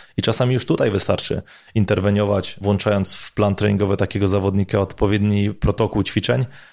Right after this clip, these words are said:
I już po paru jednostkach dolegliwości bólowe takiego zawodnika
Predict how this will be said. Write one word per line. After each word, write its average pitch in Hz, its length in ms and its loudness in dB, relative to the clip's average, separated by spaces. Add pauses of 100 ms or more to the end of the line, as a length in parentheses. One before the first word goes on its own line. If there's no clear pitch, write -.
(220)
I 110 200 2
już 123 340 0
po - 180 0
paru 117 360 2
jednostkach 107 800 0 (100)
dolegliwości 101 680 2
bólowe 101 320 2
takiego 98 300 -2
zawodnika 104 760 0